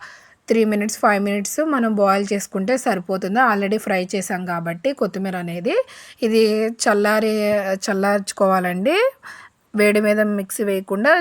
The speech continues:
చల్లారబెట్టుకుని మిక్సీ వేసి పక్కన ఉంచుకోవాలి. ఈ విధంగా మనం మిక్సీ పట్టుకున్న తర్వాత ఆవాలు, మెంతుల పొడిని కూడా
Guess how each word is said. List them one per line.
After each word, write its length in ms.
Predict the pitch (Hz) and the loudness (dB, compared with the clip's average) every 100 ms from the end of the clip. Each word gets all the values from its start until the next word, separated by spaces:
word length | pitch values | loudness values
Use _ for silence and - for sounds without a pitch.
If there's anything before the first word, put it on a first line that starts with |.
| 285 | 2
చల్లారబెట్టుకుని 840 | 226 202 208 202 208 196 190 233 277 254 | 0 2 0 0 -2 -4 -4 -4 -2 -2
మిక్సీ 240 | - 240 214 | -4 -4 -2
వేసి 160 | 202 262 240 | -2 -4 -6
పక్కన 300 | 196 202 196 | -4 -6 -4
ఉంచుకోవాలి. 640 | 185 196 180 175 185 294 494 640 _ _ _ _ _ _ _ _ _ _ _ 247 | -6 -6 -4 -4 -2 0 0 -2 _ _ _ _ _ _ _ _ _ _ _ 0
ఈ 40 | 247 | 4
విధంగా 480 | 226 233 240 233 240 226 220 | 6 4 2 6 6 6 4
మనం 160 | 208 208 202 | 0 -2 -4
మిక్సీ 220 | - 247 226 | -4 -2 -2
పట్టుకున్న 340 | 202 - 208 208 196 | -2 -4 -4 -2 -2
తర్వాత 680 | 196 190 196 196 190 190 277 381 403 - 190 | 0 0 0 -2 -4 -2 2 4 4 2 0
ఆవాలు, 420 | 202 214 214 214 208 208 202 | 2 0 0 0 0 -2 -4
మెంతుల 280 | 190 185 202 196 | -6 -6 -8 -4
పొడిని 260 | 190 190 190 | -4 -4 -4
కూడా 120 | 196 | -4